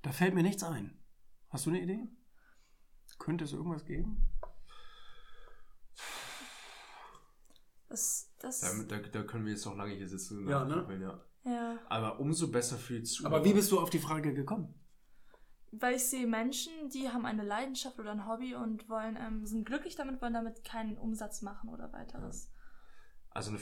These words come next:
Speaker 3: eine Frage, die
Speaker 1: Aber
Speaker 3: mich
Speaker 1: warum will man das nicht machen? Warum
Speaker 3: Das
Speaker 1: will
Speaker 3: ist
Speaker 1: man dann, warum will man da nicht von leben?
Speaker 3: Ja, das,
Speaker 2: Ja, das
Speaker 3: das
Speaker 2: ist die
Speaker 3: ist das
Speaker 2: Frage.
Speaker 3: Ding. Das ist ja die, die Angst, die oftmals
Speaker 2: <laughs>
Speaker 3: Menschen haben.
Speaker 2: Ja.
Speaker 3: Und, ähm,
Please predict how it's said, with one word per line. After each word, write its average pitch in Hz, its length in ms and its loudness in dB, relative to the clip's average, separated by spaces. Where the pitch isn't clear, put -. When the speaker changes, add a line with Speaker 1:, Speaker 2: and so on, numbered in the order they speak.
Speaker 3:
eine 110 120 -2
Frage, 131 420 -2
die - 80 2
Speaker 1:
Aber 165 100 12
Speaker 3:
mich 156 80 12
Speaker 1:
warum 175 220 12
will 175 80 12
man 143 140 8
das 139 140 4
nicht 160 160 2
machen? 180 220 0
Warum 143 160 4
Speaker 3:
Das 147 100 10
Speaker 1:
will 160 60 12
Speaker 3:
ist 160 60 12
Speaker 1:
man 156 120 10
dann, 151 240 8
warum 143 240 8
will 143 80 8
man 135 160 8
da 127 140 4
nicht 127 160 0
von 131 140 0
leben? - 440 -4
Speaker 3:
Ja, 113 140 -2
das, - 360 -2
Speaker 2:
Ja, - 60 -4
das 131 140 2
Speaker 3:
das - 20 0
Speaker 2:
ist - 0 -
die - 40 -2
Speaker 3:
ist - 140 0
das 233 160 0
Speaker 2:
Frage. 165 100 0
Speaker 3:
Ding. 117 140 0
Das 110 160 -2
ist - 100 -2
ja 127 80 4
die, 123 260 2
die 123 140 0
Angst, - 320 -2
die 117 80 0
oftmals 107 420 6
Speaker 2:
<laughs> - 20 -2
Speaker 3:
Menschen 110 340 10
haben. 120 280 4
Speaker 2:
Ja. 117 160 2
Speaker 3:
Und, 107 460 -2
ähm, 101 480 -4